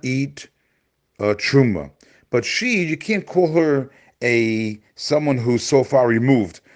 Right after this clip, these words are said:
because since she was the daughter of a Kohen, she's not so far removed, therefore she's not included in those that have to pay the additional fifth. And the Mishnah continues, "Misasa b'sreifa." When a person commits adultery, let's say a married woman lives with another man,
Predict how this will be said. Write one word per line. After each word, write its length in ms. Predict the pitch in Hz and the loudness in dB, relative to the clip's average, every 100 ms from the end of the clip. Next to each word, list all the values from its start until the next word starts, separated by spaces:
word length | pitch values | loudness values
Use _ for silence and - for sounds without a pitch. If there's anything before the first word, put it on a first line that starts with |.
| _ - | _ -14
because 360 | 110 110 123 113 | -10 -4 -4 -4
since 300 | - 160 - | -6 -6 -4
she 180 | - | -4
was 600 | 127 113 196 220 147 113 110 | -4 2 4 4 2 -2 -6
the 100 | 120 | -4
daughter 300 | 120 120 113 | -2 -2 -2
of 80 | |
a 40 | 101 | -6
Kohen, 460 | 107 104 104 104 _ _ - | -6 -6 -6 -8 _ _ -16
she's 140 | 107 | -10
not 180 | 151 139 | -8 -4
so 200 | 202 208 | 0 0
far 220 | 180 156 | 0 0
removed, 380 | 139 127 127 117 | 0 2 2 0
therefore 400 | 135 143 139 120 | -2 -2 -2 -4
she's 160 | 135 | -4
not 180 | 147 139 | -8 -6
included 540 | 123 - 151 127 110 - - - | -6 -4 -2 -2 -4 -6 -20 -14
in 160 | 110 113 | -4 4
those 240 | 139 131 | 6 4
that 80 | 113 | 0
have 160 | 123 | -4
to 80 | 123 | -6
pay 180 | 110 120 | -6 -6
the 80 | 104 | -4
additional 400 | 101 104 104 92 | -6 -8 -8 -12
fifth. 380 | - 82 _ _ _ _ _ | -12 -16 _ _ _ _ _
And 120 | 87 | -8
the 40 | 104 | -6
Mishnah 200 | 117 110 | -6 -6
continues, 420 | 98 87 95 123 | -8 -6 -8 -4
"Misasa 680 | 143 135 - 202 202 156 135 | -2 -2 2 2 2 0 0
b'sreifa." 640 | 123 - 110 104 101 73 _ - - - | -4 0 0 0 -4 -18 _ -20 -20 -10
When 140 | 120 | -6
a 20 | |
person 420 | 117 - 220 220 170 | -4 0 0 -2 -6
commits 300 | 143 143 127 | -4 -4 -4
adultery, 680 | 98 120 131 - 85 90 - _ _ - | 2 2 2 -4 -14 -14 -18 _ _ 0
let's 220 | 151 147 | 0 0
say 140 | 151 | -2
a 60 | 117 | -2
married 400 | 107 127 135 113 | -2 -2 -2 0
woman 300 | 110 135 107 | 0 0 -2
lives 140 | 113 | -4
with 140 | 113 92 | -4 -4
another 300 | 98 95 92 | -4 -4 -6
man, 340 | 80 85 | -8 -12